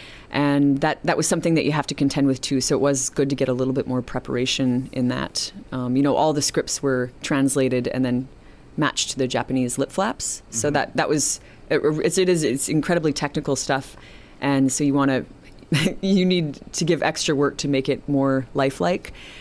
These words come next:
Speaker 1: Um, but yeah, we had an awesome director that really helped, and, um, I'm trying to think if there's anything else to add to that. That's, that's pretty much it.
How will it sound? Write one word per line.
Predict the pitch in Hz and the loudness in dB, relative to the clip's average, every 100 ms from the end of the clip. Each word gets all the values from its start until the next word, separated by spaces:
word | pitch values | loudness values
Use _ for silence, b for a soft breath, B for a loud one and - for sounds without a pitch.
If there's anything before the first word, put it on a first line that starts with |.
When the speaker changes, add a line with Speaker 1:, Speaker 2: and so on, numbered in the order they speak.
| B B | B B
Speaker 1:
Um, | - 143 143 | 0 2 2
but | 131 | 2
yeah, | 143 | 0
we | 127 160 | 0 0
had | 165 | 0
an | 147 | 0
awesome | 135 - 143 | -2 -2 -2
director | 131 131 - | 0 -2 -2
that | 135 113 | -2 0
really | 127 127 | -2 -2
helped, | 127 123 - - - | -2 -2 -4 -8 -4
and, | 127 123 123 | -2 -2 -2
um, | 123 123 123 123 - - - | -2 -2 -4 -4 -8 -14 -12
I'm | - B B B | -12 B B B
trying | - - | -10 -8
to | |
think | - - | -8 -8
if | |
there's | 131 131 | -6 -4
anything | 123 123 | -4 -4
else | 123 | -6
to | - | -8
add | 67 - | -8 -8
to | |
that. | - - - - | -8 -8 -8 -12
That's, | - | -12
that's | - 233 | -8 -6
pretty | - 247 | -2 0
much | 185 147 | 2 2
it. | 147 123 | 0 -2